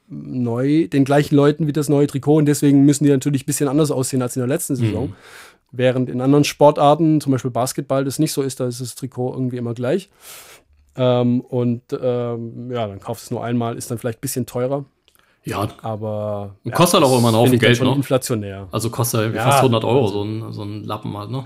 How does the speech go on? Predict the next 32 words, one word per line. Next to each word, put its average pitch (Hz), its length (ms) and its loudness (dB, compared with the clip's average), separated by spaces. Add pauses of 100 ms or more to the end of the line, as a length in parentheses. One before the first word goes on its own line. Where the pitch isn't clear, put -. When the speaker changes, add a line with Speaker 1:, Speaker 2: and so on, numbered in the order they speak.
(160)
Speaker 2:
Das - 260 -16
Speaker 1:
Klar. 113 260 -12 (540)
Speaker 2:
da - 160 -16 (100)
Speaker 1:
Klar. 107 320 -18 (1600)
Ist, - 200 -18
ist - 180 -18
schon 120 160 -8
absurd, 107 460 -12
ja. 104 240 -16 (160)
Speaker 2:
Also 107 220 -10
da 107 260 -6 (300)
Speaker 1:
Aber 143 260 4
ja, 190 240 6 (300)
d-, 156 40 0
äh, 143 480 2
das, 139 220 -10
da 147 400 2
wird 160 120 0
viel 180 200 2
Geld 175 220 8
umgesetzt 139 500 2
somit, 120 300 0
glaub 117 240 0
ich, 110 100 -10
ne? 127 180 0
Also 117 260 -2
bei, 110 340 -2
bei 113 180 -6
gro-, 120 220 -6
bei 117 240 -2
berühmten 139 400 -2
Spielern, 190 520 4